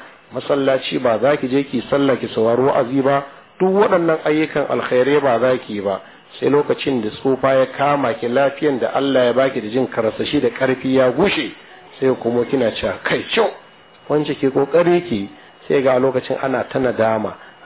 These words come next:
ana ta da na sani, ana ba da labarin cewa mu namu ƙarfin gaba ɗaya mun ƙarar da shi ne wajen tallace-tallace na neman kuɗi, kuma har yau ke ɗin nan kuɗin da kike tunƙaho da neman samu kuma baki same shi ba.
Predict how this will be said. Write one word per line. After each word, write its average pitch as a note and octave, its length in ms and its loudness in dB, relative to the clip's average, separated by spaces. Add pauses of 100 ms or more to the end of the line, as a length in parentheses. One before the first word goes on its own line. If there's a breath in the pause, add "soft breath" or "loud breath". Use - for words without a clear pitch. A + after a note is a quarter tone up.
ana C3+ 260 0
ta C#3 80 2
da A#2+ 220 2
na A2+ 200 2 (120)
sani, G#2+ 240 -2 (320 loud breath)
ana C3 240 2
ba B2+ 180 2
da B2+ 80 2
labarin A#2 560 2
cewa A2+ 240 0
mu B2 200 0
namu C#3 280 2
ƙarfin B2+ 460 0
gaba A2 280 2
ɗaya B2+ 160 0
mun B2+ 220 0
ƙarar C#3 380 2
da A#2 80 -2
shi D3 240 0
ne C3+ 220 2 (360 loud breath)
wajen C3+ 380 0
tallace-tallace A2+ 1200 -2 (260 loud breath)
na B2 80 -2
neman B2+ 380 2
kuɗi, C3 280 0
kuma C3 200 0
har D#3+ 240 -2
yau D#3+ 280 2
ke D3 300 0
ɗin B2 240 0
nan G2+ 140 -2 (380 loud breath)
kuɗin E3 240 2
da C3+ 80 2
kike C3 340 -2
tunƙaho C3+ 680 0
da A2 100 0
neman C3 400 2 (100)
samu C3+ 260 2
kuma B2 160 0
baki G#2 320 -2
same G2+ 280 -4
shi - 140 -8
ba. - 140 -18